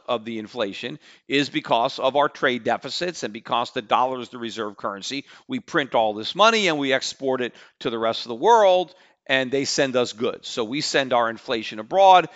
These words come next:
and they send their stuff here. So, you know, we win and they lose, at least in the short run. Well, all those forces are going to be reversing. The dollar is going to be tanking, right? When the Fed throws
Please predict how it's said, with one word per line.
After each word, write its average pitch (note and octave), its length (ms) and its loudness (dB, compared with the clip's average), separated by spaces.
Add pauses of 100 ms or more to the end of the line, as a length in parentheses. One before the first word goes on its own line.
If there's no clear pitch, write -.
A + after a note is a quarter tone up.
(140)
and A#2+ 160 -8
they C3+ 120 -2
send C3+ 280 0
their A#2+ 120 -2
stuff - 320 -2
here. A3+ 400 0 (180)
So, B2+ 400 -4
you E3 80 -4
know, C3 100 -2
we D#3+ 200 0
win C3 380 -4 (200)
and B2+ 180 -2
they B2+ 140 0
lose, B2 420 -2
at G#2+ 80 -12
least B2+ 300 -8
in A#2+ 200 -8
the G#2+ 60 -10
short C#3+ 300 -2
run. G2 180 -6
Well, C#3 200 0
all F#3 260 4
those G#3 320 4
forces D#3 560 -2
are B2+ 160 -2
going B2 260 -4
to A#2 60 -8
be A2+ 140 -8
reversing. A#2+ 640 -6 (300)
The A#2+ 80 -8
dollar F3+ 440 4
is D3 140 -2
going D3 240 0
to C3 80 -4
be A2 140 -10
tanking, C3+ 640 -2
right? C3+ 260 4
When A#2 140 -6
the A#2 100 -8
Fed F3+ 420 2 (280)
throws D#3 580 4